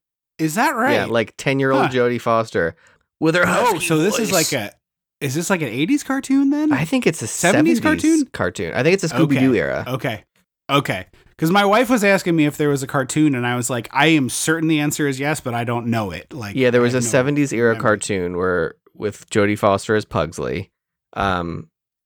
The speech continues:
Speaker 2: and then there was, there wasn't a nineties cartoon, shockingly.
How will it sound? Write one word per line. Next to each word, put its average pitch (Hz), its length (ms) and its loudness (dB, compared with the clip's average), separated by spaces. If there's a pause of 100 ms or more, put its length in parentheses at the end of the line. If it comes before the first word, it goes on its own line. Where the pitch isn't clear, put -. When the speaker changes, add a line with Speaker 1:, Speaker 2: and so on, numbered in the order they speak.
Speaker 2:
and 101 240 -4
then 87 500 -2 (380)
there 101 360 2
was, 90 960 -2 (440)
there 110 80 0
wasn't 135 300 4
a 147 60 4
nineties 107 460 0
cartoon, 90 560 -4
shockingly. 85 840 -4